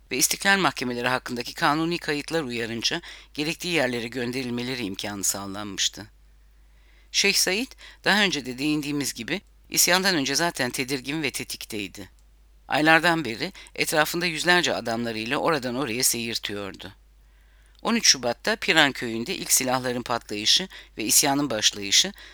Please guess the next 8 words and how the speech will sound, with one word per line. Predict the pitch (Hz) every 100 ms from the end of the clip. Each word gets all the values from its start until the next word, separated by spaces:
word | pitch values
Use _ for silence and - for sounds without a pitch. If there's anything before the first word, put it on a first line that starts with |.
| -
zaten | - 190 185 135
dolmuş | 139 143 151
olan | 120 107 113
bardağı | 113 117 120 117
taşıran | 107 - 120 156
son | - 117 104
damla | 104 101
oldu. | 104 101 95 101